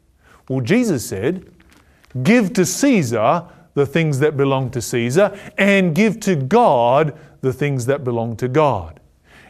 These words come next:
Jesus described two separate powers, the church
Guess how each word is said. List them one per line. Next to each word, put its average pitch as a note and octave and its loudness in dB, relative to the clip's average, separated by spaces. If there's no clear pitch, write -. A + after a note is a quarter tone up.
Jesus A#3+ 2
described C#3+ 0
two C#3+ 2
separate - -2
powers, A#2 -2
the C#3+ 4
church B3+ 0